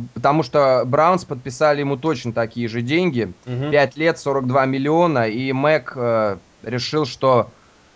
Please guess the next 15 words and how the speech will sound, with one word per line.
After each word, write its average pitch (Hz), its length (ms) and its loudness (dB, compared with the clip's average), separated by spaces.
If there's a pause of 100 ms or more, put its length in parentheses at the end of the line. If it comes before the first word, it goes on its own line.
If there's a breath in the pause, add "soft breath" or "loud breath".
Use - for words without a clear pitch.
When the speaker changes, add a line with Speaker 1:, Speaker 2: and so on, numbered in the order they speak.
(360 soft breath)
Speaker 1:
Браунс 190 500 4
более, 180 480 2
как 160 220 -6
бы 135 80 -10
щас 135 200 -6
смешно 151 460 -2
это 113 140 -6
ни 113 220 -8
звучало, 127 680 -2
дорогие 151 380 -4
друзья, 127 460 -2
уберите, 120 520 -8
пожалуйста, 110 720 -4
серьёзных 135 480 -2
людей 123 440 -4